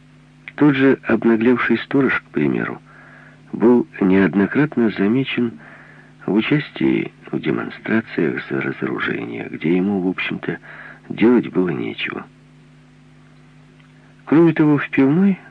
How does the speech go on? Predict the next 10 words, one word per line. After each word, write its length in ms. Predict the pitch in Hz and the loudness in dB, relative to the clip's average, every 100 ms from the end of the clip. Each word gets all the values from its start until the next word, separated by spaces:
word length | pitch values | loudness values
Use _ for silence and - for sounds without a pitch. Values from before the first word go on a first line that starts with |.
| - - | -20 -6
он 160 | 104 98 | 2 4
не 100 | 92 | 4
только 380 | - 143 151 117 | 4 2 2 -2
позволял 540 | - 90 85 78 67 | 0 0 2 2 0
себе 320 | 65 - 69 - - | -4 -4 -2 -4 -6
разнузданные 800 | - 92 80 110 135 71 71 69 | -2 0 0 0 -2 -2 -4 -4
высказывания 800 | 64 65 - 62 - 57 57 60 - - - - - | -6 -6 -6 -6 -6 -6 -6 -8 -12 -20 -20 -20 -12
против 360 | - 175 - - | -2 -2 0 -4
консервативной 920 | - 82 - 80 78 73 71 64 64 | 0 -2 0 -2 0 0 -2 -2 -4
оппозиции 800 | 65 73 - 62 - - 147 170 | -2 -4 -4 -6 -6 -6 -4 -6